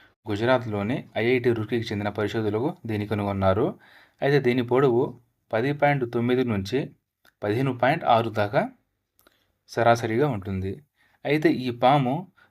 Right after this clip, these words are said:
నలభై ఏడు మిలియన్ సంవత్సరాల క్రితం నాటి పాము అని కార్బన్ డేటింగ్ ద్వారా ఈ పరిశోధకులు తెలియజేశారు.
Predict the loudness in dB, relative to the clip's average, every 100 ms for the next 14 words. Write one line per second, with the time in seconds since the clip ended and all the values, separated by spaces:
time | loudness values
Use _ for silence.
0 | -8 -2 0 2 2 2 0 0 0 0
1 | -2 -2 -4 -2 -2 -2 -4 -4 -2 -2
2 | -2 -2 -2 -2 -2 -2 -4 -8 _ _
3 | _ 0 4 4 4 0 -2 -2 -2 0
4 | 0 -4 -10 -8 -6 -4 -4 -2 -2 -2
5 | -4 -6 _ -6 -2 -2 -4 -4 -6